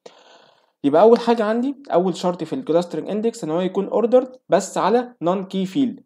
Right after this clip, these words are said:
لو على كي يبقى كده اوردرد، على كي يبقى كده برايمري كي عادي خالص. حلو. الكلاسترنج اندكس اول فيلد عنده بيبقى، آه، بيبقى القيمه اللي انا بدور بيها دي اللي هو شبه كده بالظبط، بيبقى ده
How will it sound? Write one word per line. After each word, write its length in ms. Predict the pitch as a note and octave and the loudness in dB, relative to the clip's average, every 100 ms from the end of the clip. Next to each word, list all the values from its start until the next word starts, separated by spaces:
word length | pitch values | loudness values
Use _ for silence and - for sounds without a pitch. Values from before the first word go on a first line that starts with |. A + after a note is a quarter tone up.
| - | 0
لو 200 | D3+ D#3 | 4 4
على 200 | D#3+ D#3+ | 4 2
كي 300 | A3 C#4 - | 0 0 0
يبقى 160 | C#3 C#3 | -2 -2
كده 160 | F#3+ | -2
اوردرد، 400 | - G3+ E3 - | 0 0 -2 -6
على 180 | - C#3+ | -4 -2
كي 120 | D3 | 0
يبقى 160 | A#3+ - | -2 -2
كده 240 | F#3+ G#3+ | 0 -2
برايمري 480 | A3 D3 D#3 F3+ D#3+ | -2 -2 0 2 -2
كي 160 | C#3+ D#3+ | -2 -2
عادي 200 | C3+ D3+ | -2 -6
خالص. 440 | - - - _ _ _ | -10 -12 -14 _ _ _
حلو. 300 | C#3+ A3 - _ _ _ _ _ _ - | 0 0 -2 _ _ _ _ _ _ -8
الكلاسترنج 600 | C3+ F3+ A#3 A#3+ A3+ G#3+ | -4 0 0 2 0 0
اندكس 480 | A#3 C4 D#4 - _ - | 0 0 -4 -10 _ 0
اول 240 | G3 G#3+ | 2 4
فيلد 320 | F#3+ G3+ G#3+ F3+ | 0 -2 -2 -2
عنده 320 | D3 D3 A#2+ | -2 -2 -4
بيبقى، 520 | C#3+ C#3 - A#2 - _ _ _ _ _ _ _ - - | -4 -4 -4 -10 -12 _ _ _ _ _ _ _ -14 -2
آه، 600 | C3+ C3 C3 B2+ B2+ B2 - _ _ _ _ _ _ _ _ _ _ _ _ _ _ _ _ _ _ _ _ | 4 4 4 2 0 -4 -10 _ _ _ _ _ _ _ _ _ _ _ _ _ _ _ _ _ _ _ _
بيبقى 220 | C#3 C#3 C#3 | -4 -2 -2
القيمه 360 | C#3 G#3 A3+ | -4 -2 0
اللي 100 | F3 | 0
انا 100 | F3+ | 0
بدور 400 | F#3 F3+ G3 F#3+ | 0 0 0 0
بيها 280 | F3 G3 G3 | 0 -2 -2
دي 200 | F#3 D#4+ | -4 -4
اللي 120 | A3 | -2
هو 80 | A#3+ | 0
شبه 260 | A#3+ B3+ A#3 | 0 -2 -2
كده 200 | A#3 A3 | -2 -2
بالظبط، 420 | F3+ G#3 - _ _ _ | -2 -6 -6 _ _ _
بيبقى 300 | D#3 D3 G#2+ | -6 -4 -2
ده 240 | D3+ F3+ | 0 0